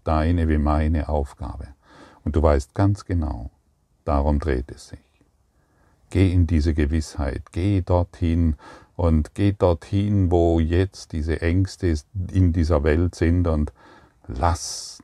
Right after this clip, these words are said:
die Stärke Gottes, lass den Willen Gottes in alles ausdehnen. Praktiziere die heutige Übung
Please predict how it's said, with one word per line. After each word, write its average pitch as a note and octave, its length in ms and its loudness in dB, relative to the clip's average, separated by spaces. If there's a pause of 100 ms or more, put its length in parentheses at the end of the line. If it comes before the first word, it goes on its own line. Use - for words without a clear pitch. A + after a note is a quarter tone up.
die C2+ 120 -10
Stärke C#2+ 540 -4
Gottes, D2 520 -8
lass D#2+ 200 -4
den C#2+ 300 0
Willen E2+ 360 2
Gottes D2 440 -2
in C#2+ 120 -6
alles C2+ 360 -8
ausdehnen. C2+ 800 -12 (560)
Praktiziere F#2 800 0
die E2 140 2
heutige D#2+ 480 0
Übung D#2+ 640 0